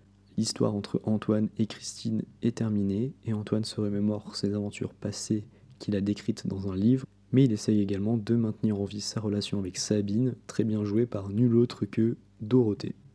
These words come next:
Il va cependant croiser à la gare Colette, un amour d'enfance,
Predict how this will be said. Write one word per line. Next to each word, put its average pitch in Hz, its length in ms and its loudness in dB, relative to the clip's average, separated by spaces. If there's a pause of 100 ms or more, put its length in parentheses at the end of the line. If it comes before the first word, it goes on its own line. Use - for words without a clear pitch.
(300)
Il 120 140 4
va 113 140 0
cependant 110 460 -2
croiser 101 300 -4
à 101 40 -2
la 98 100 -2
gare 98 360 -4
Colette, - 580 0 (120)
un 117 120 6
amour 107 320 2
d'enfance, 104 640 -6